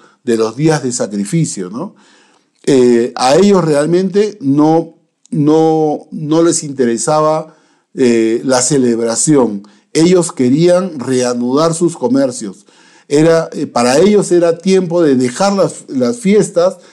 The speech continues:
dejar las semanas y los meses festivos para dedicarse, entre comillas, a su trabajo.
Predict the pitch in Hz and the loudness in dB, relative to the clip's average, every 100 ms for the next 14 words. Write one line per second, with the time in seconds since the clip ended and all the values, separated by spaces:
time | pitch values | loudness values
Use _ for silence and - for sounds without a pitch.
0 | _ 127 151 170 170 170 165 127 139 180 | _ -2 0 0 0 -2 -2 0 0 0
1 | 175 160 131 123 131 180 165 151 139 120 | -4 -4 -4 -4 -2 -2 -2 -6 -8 -4
2 | 190 190 175 202 - _ _ _ - 180 | 0 2 2 0 -4 _ _ _ -2 2
3 | 185 185 202 - _ _ 120 120 123 123 | 2 2 -2 -8 _ _ 0 2 2 2
4 | 170 165 175 175 - 131 131 123 123 143 | 0 2 0 0 -2 -4 -2 -4 -4 0
5 | 175 175 165 143 127 120 117 117 135 123 | 2 2 0 -2 -4 -6 -4 -2 -2 -2
6 | - 95 | -8 -20